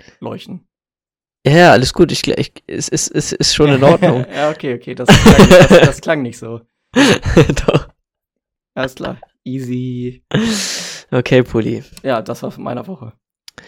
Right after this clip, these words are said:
Speaker 2: Ja, ich hab eigentlich auch gerade schon so f-, alles von meiner
Speaker 1: <laughs>
Speaker 2: Woche
Speaker 1: Alles
Speaker 2: erzählt.
Speaker 1: erzählt. <laughs>
Speaker 2: Ja, alles
Speaker 1: Die Highlights.
Speaker 2: zwischendurch,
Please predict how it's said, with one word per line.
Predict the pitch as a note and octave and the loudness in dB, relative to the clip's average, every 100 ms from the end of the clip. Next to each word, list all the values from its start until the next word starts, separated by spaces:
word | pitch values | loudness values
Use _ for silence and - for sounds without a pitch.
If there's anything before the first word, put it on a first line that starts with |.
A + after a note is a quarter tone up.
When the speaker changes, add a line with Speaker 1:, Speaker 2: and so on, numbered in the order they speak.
| _ _ - | _ _ -2
Speaker 2:
Ja, | B2+ A2+ | 2 2
ich | C3 | 2
hab | A2 | 0
eigentlich | A2+ A2 | -2 0
auch | G2+ A2 | -4 -4
gerade | - G#2 A2+ | -6 -6 -6
schon | - A#2 | -8 -10
so | A#2 | -12
f-, | - - - - | -16 -20 -14 -6
alles | - A2 A2 - - | -4 -4 -8 -12 -14
von | - C3 | -10 -8
meiner | A#2+ A#2 A2+ | -8 -6 -6
Speaker 1:
<laughs> | |
Speaker 2:
Woche | A#2 - | -6 -4
Speaker 1:
Alles | A#2+ A#2+ | -4 -4
Speaker 2:
erzählt. | A#2+ A#2+ B2 A#2+ - | -4 -4 -8 -10 -10
Speaker 1:
erzählt. | C#3 - C3 - | -12 -12 -16 -18
<laughs> | - | -12
Speaker 2:
Ja, | B2 A2 A#2 - - - - | -10 -8 -10 -14 -20 -20 -12
alles | - A2 | -8 -8
Speaker 1:
Die | B2+ | -6
Highlights. | A#2 A#2+ | -6 -2
Speaker 2:
zwischendurch, | A2 - G#2 G#2 - | -2 -4 -4 -4 -6